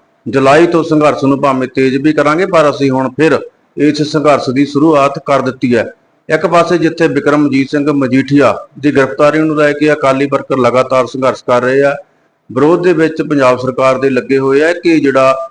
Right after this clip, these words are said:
ਰਾਜਨੀਤੀ ਤੋਂ ਪ੍ਰੇਰਿਤ ਪਰਚਾ ਕੀਤਾ ਗਿਆ ਬਿਕਰਮਜੀਤ ਸਿੰਘ ਮਜੀਠੀਆ ਦੇ ਉੱਤੇ। ਲਗਾਤਾਰ ਜਿਹੜੇ ਅਕਾਲੀ ਵਰਕਰ ਹੈ, ਉਹਨਾਂ ਦੀਆਂ ਵੱਖ-ਵੱਖ ਸੋਸ਼ਲ ਸਾਈਟਾਂ ਤੇ ਵੀਡੀਓਜ਼ ਜਾਰੀ ਹੋ ਰਹੀਆਂ ਨੇ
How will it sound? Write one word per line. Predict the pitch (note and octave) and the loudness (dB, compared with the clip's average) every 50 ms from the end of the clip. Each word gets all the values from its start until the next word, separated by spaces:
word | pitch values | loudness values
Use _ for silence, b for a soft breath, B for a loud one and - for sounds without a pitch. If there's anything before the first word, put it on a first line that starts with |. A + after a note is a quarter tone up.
| - _ _ _ _ - | -16 _ _ _ _ -6
ਰਾਜਨੀਤੀ | A#2 A#2+ B2+ C3 C3 C3+ C#3+ C#3 C#3+ C3 C#3 | -2 0 2 4 4 4 2 0 -2 -4 -4
ਤੋਂ | - D3+ C#3+ | -4 -2 -2
ਪ੍ਰੇਰਿਤ | - D3 B2+ B2 B2 C3 C3 B2+ - | -2 0 0 0 0 0 -2 -4 -8
ਪਰਚਾ | - - - B2 - - - - B2 B2+ C#3 C#3+ C3+ - _ | -6 -4 -2 -2 -2 -4 -2 0 2 2 2 0 -4 -8 _
ਕੀਤਾ | - C#3 C3 C3 - C#3 C#3 | -2 -2 -2 0 0 0 2
ਗਿਆ | C3+ C#3+ D3+ F3+ | 2 0 -2 -2
ਬਿਕਰਮਜੀਤ | B2+ D3 C#3 - C3+ C3 C3 A#2+ A#2+ B2+ A#2+ - | -4 -4 -4 -2 -2 -2 -2 -2 -2 -2 -2 -2
ਸਿੰਘ | - C3 C3 C3+ D3+ | -2 -4 -2 -2 0
ਮਜੀਠੀਆ | C#3+ C3+ B2+ B2 C3 B2+ C3 C3 C3 | 0 0 0 0 -2 -2 0 -2 0
ਦੇ | A#2 A#2+ | 0 0
ਉੱਤੇ। | A#2+ A2+ - - A#2 G#2 F2 - _ _ _ _ _ _ _ - | -2 -4 -4 -4 -4 -4 -4 -6 _ _ _ _ _ _ _ -4
ਲਗਾਤਾਰ | A#2 C3 C3+ D3+ E3+ E3+ E3+ F3 E3+ F3 E3+ F3 F3 F3 - - - C3 | -2 0 2 2 2 2 2 2 2 4 4 2 2 0 -2 -4 -8 -4
ਜਿਹੜੇ | B2+ C3+ C#3 C#3+ C#3+ D3+ D3 C#3+ | -4 0 2 2 2 2 2 0
ਅਕਾਲੀ | - - B2+ C3 C3 C3 C#3+ C#3+ C#3+ C#3 - - - _ _ _ _ - | -2 -2 0 -2 0 2 2 2 2 0 -2 -6 -14 _ _ _ _ -4
ਵਰਕਰ | G#2 A#2+ B2+ C3 A2+ - D3+ D3 | 0 0 0 0 0 2 2 2
ਹੈ, | D3+ D#3 - - | 2 2 0 -2
ਉਹਨਾਂ | C#3+ C#3 D3 D3+ D3+ | 0 0 2 2 2
ਦੀਆਂ | C#3 D3 D3 C#3+ | 2 0 0 0
ਵੱਖ-ਵੱਖ | B2+ C#3 C3+ - - C#3 C#3 C3+ C3 - | 0 -2 -2 -2 -2 -2 -2 -2 -2 -4
ਸੋਸ਼ਲ | - - C3 C3 B2 - D#3+ C#3+ | -6 -4 -4 -4 -2 -2 -2 -2
ਸਾਈਟਾਂ | C#3 C3 B2+ - C3 B2+ | -2 -2 -2 0 -2 0
ਤੇ | A#2 C3 | 0 -2
ਵੀਡੀਓਜ਼ | B2+ A#2+ B2+ C3 D3 D3+ C#3 B2 | -2 0 0 0 0 0 0 0
ਜਾਰੀ | C3+ B2 A#2+ C3 B2+ | 0 0 0 0 0
ਹੋ | A#2+ B2+ B2 | 0 0 0
ਰਹੀਆਂ | B2+ C3+ C#3+ D3 D3+ | 0 0 0 0 0
ਨੇ | D#3 D3+ | -2 -2